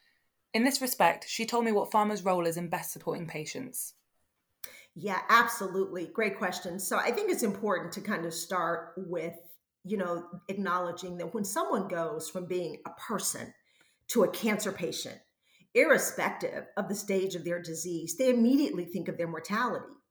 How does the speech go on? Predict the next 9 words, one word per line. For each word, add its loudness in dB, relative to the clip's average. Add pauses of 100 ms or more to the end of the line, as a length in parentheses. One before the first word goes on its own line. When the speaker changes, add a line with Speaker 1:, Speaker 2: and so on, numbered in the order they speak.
(460)
Speaker 2:
And 4
for -4
cancer 4
patients 2
who 2
have 4
mental -2
health 4
issues, -6